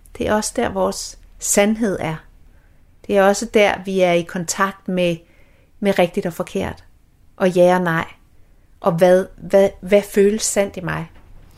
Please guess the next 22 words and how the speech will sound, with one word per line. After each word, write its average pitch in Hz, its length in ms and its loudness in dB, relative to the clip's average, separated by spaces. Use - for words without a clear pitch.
Øhm, 170 600 0
det 247 60 4
er 233 40 6
spørgsmål, 233 600 0
man 170 140 -2
kan 180 180 -6
prøve 202 340 4
at 220 80 0
stille 208 340 0
sig, 208 200 -8
hvis 165 220 -10
man, 165 360 -4
hvis - 180 -14
man 175 160 -6
kan 170 120 -12
finde, 190 480 -4
øh, 185 440 -6
tiden 233 320 2
og - 80 -2
overskud 180 480 -2
til 180 280 -4
det. 165 120 -10